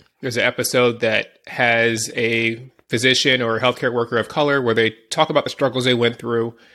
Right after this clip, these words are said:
what their current practice is like, and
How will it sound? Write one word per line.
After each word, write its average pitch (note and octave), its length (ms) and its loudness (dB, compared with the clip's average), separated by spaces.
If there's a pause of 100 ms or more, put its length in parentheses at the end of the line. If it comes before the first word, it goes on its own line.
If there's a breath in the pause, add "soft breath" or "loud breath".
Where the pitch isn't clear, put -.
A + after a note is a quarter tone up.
(280 soft breath)
what B2 200 0
their - 140 4
current C3 400 0 (100)
practice B2+ 480 0
is B2 140 -4
like, A#2 520 0 (260)
and A2+ 600 -4